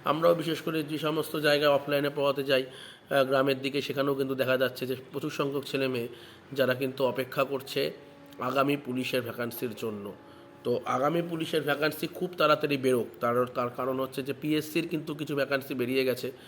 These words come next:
ক্লার্কশিপ বেরিয়ে গেছে, ফুড এসআই বেরিয়ে গেছে। সুতরাং একের পর এক চাকরির পরীক্ষা রয়েছে, কিন্তু যে সমস্ত ছাত্রছাত্রীরা,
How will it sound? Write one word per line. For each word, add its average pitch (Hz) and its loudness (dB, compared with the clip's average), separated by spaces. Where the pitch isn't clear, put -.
ক্লার্কশিপ 135 2
বেরিয়ে 131 4
গেছে, 127 -2
ফুড 139 -2
এসআই 143 2
বেরিয়ে 131 0
গেছে। 135 -2
সুতরাং 175 0
একের 170 2
পর 175 4
এক 170 2
চাকরির 165 2
পরীক্ষা 165 -4
রয়েছে, 151 2
কিন্তু 180 6
যে 165 4
সমস্ত 202 4
ছাত্রছাত্রীরা, 180 2